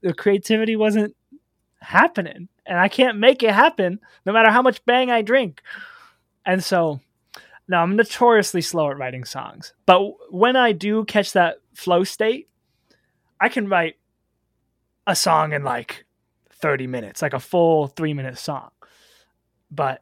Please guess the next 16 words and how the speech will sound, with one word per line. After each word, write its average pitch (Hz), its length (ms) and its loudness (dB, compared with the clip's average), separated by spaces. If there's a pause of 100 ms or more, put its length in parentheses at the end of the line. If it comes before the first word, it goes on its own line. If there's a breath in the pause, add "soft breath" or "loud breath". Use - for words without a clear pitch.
(240)
some 202 320 0
of 196 160 0
'em 185 200 2
are, 165 340 2
some 175 160 -6
of 156 80 -4
'em 147 120 -8
are 131 120 -10
hard. 127 320 -12
I 202 80 0
would 254 100 0
say 302 140 -4
the 214 140 -2
easiest 214 540 -4
one, 220 380 -4 (1040 soft breath)
hmm. 143 460 -6